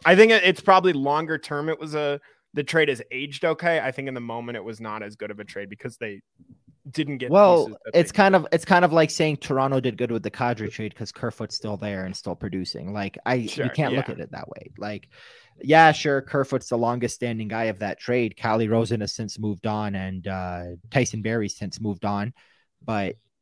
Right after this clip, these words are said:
Speaker 2: you know, the Avalanche won that trade and Nazem Kadri's no Ryan O'Reilly. Like, he's a good
Speaker 1: I'm also,
Speaker 2: player.
Speaker 1: I'm also still thinking of Brandon Saad being, I, I think that's
Speaker 2: Yeah,
Speaker 1: the one
Speaker 2: yeah, yeah,
Speaker 1: piece
Speaker 2: yeah.
Speaker 1: we
Speaker 2: No,
Speaker 1: were
Speaker 2: that's, that's true. But also,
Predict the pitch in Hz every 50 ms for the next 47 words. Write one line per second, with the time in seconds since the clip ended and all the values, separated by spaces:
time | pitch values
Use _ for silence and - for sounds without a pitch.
0 | _ _ _ 151 139 98 82 92 92 120 160 156 127 117 98 190 - 139 127 120
1 | 107 101 - - - 143 139 117 101 98 98 110 123 135 123 131 123 - - 131
2 | 127 110 104 107 98 101 107 107 110 110 110 117 113 113 107 107 113 113 110 87
3 | 80 - - - 82 76 78 - _ - 104 101 - - 131 131 160 160 165 170
4 | - 120 233 165 151 - - 139 143 147 147 143 143 139 - 139 123 - - -
5 | 123 113 107 _ 120 113 104 - - 101 95 90 101 104 98 87 85 87 - -
6 | 73 76 85 71 - 98 87 82 - _ 113 120 117 - 139 151 - 175 165 143
7 | 147 135 - 175 165 165 165 160 156 151 127 120 185 220 202 180 156 135 123 113
8 | 104 101 98 98 101 110 120 139 170 165 160 151 - 175 165 - - - _ _
9 | - 190 185 - - - - - 117 110 110 107 98 120 123 127 135 131 - -
10 | 143 127 120 117 113 107 104 101 98